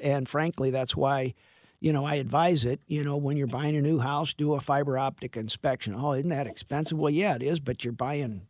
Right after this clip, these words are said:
a gazillion doll-, you know, you're spending a ton for a house.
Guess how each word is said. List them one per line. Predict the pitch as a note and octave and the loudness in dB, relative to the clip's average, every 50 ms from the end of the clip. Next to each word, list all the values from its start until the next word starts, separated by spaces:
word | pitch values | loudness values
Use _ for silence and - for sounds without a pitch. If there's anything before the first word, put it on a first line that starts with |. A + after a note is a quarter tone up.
| _ - | _ -16
a | A2 | -12
gazillion | G2+ A#2 A2 G#2+ A#2+ D3 D3+ D#3+ D3 C3+ C3+ | -10 -8 -6 -4 -2 0 0 0 0 -2 -2
doll-, | C#3+ D3 D3 D3+ | -2 -2 -2 0
you | - E3+ D#3+ | 0 0 0
know, | D3 | 0
you're | C3 C3 C3 | -2 -2 -4
spending | - - - - E3+ F#3 C#3+ | -6 -6 -4 -2 -2 0 -2
a | A2 A2 | -2 -4
ton | - - - - D3+ - | -8 -8 -6 -4 -4 -2
for | - - E2+ | -2 -4 -6
a | A2+ | -4
house. | A2 B2 - - - A#2+ A2+ - | -2 -2 0 0 0 -2 -4 -6